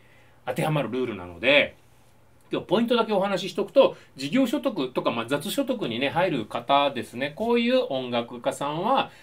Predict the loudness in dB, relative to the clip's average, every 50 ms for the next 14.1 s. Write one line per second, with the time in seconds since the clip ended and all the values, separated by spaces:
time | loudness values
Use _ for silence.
0 | -20 -10 -4 -2 0 0 2 2 2 2 4 4 2 2 2 0 -2 -2 -2 0
1 | 0 0 0 0 0 2 4 6 6 6 6 4 -2 -2 -2 -2 -2 -2 -2 -2
2 | -2 -4 -2 0 0 2 2 2 2 0 -2 -4 -8 -12 -14 -14 -14 -16 -14 -14
3 | -14 -12 -10 -10 -12 -12 -6 0 2 2 4 4 2 -2 -2 -2 -2 -2 -2 -2
4 | -2 -4 -4 -4 -6 -8 -6 -4 -2 0 2 4 4 2 2 -2 -10 _ _ -20
5 | -20 _ _ _ _ _ _ _ _ _ _ _ _ _ _ -6 -6 0 4 4
6 | 6 6 6 2 0 -2 -6 -8 -8 -8 -10 -18 _ _ 8 12 12 12 12 10
7 | 6 0 2 4 4 4 2 0 -4 -6 -4 0 6 8 8 8 8 6 0 -2
8 | -2 -2 -2 -2 -4 -4 -2 -2 0 0 -2 -2 0 -2 0 0 2 2 2 2
9 | 0 -2 0 4 6 6 6 6 4 2 0 0 2 2 4 4 4 2 2 2
10 | 2 2 4 4 2 2 0 -2 -2 0 0 0 2 0 -2 -2 -4 -6 -4 -4
11 | -2 -2 -2 0 -2 -2 0 4 4 6 6 4 2 -2 -8 -8 -8 -8 -8 -10
12 | -12 -14 -14 -14 -10 -6 -6 -6 -4 -4 -6 -6 -4 -2 0 0 0 0 -2 -2
13 | -2 0 0 2 0 0 0 -2 -2 -2 0 2 2 4 4 4 2 2 0 -2
14 | -6 -8